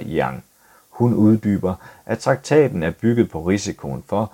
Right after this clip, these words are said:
at rivalerne U S A og Rusland kunne provokere hinanden ved at indsætte atomvåben i centralasiatiske lande. Desuden vil S C O fortsat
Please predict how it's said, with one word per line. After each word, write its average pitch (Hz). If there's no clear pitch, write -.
at 107
rivalerne 110
U 78
S -
A 107
og 71
Rusland 107
kunne 110
provokere 127
hinanden 101
ved 107
at 101
indsætte 107
atomvåben 120
i 113
centralasiatiske 98
lande. 90
Desuden 90
vil 73
S -
C -
O 98
fortsat 117